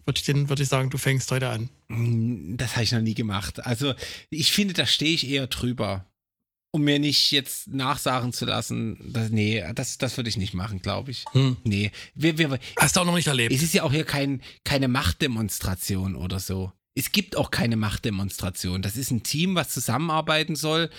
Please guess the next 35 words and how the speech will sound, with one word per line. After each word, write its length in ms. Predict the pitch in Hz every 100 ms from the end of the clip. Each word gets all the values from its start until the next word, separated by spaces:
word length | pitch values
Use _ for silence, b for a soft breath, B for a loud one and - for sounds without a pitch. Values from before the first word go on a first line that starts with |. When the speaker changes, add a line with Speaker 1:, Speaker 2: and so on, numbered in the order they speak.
| B B -
Speaker 2:
und 140 | 131
die 80 | 123
letztendliche 680 | 127 117 - 120 143 147 131
Entscheidung, 580 | 107 - 95 139 170 143
die 80 | 120
Entscheidungsgewalt 960 | 110 104 131 151 - 139 120 131 139
natürlich 680 | 123 104 - 151 180 156 - b -
liegt 200 | 139 -
beim 180 | 131 113
Kapitän, 580 | 107 101 - 123 165 165 B B -
aber 280 | 123 123
alles, 300 | 127 147 160
was 120 | 135 -
passiert 420 | 120 - 139 151
in 100 | 135
dem 140 | 127
Flieger, 420 | 113 131 143 139 131 B -
ist 180 | - -
ja 100 | 127
trotzdem 380 | - 117 - 123
eine 120 | 117
Teamentscheidung. 840 | - 120 127 101 - 90 92 107
Speaker 1:
Das 100 | 117
war 140 | 120 139
bestimmt 300 | 147 170 -
vor 440 | - 139 135 127
zwanzig, 380 | - 139 139 147
dreißig 300 | - 135 139
Jahren, 300 | 139 135 147
vierzig 340 | 139 160 - 147
Jahren 200 | 139 139
bestimmt 260 | 131 156
noch 160 | 147 127
anders, 320 | 135 101 90
oder? 240 | 131 101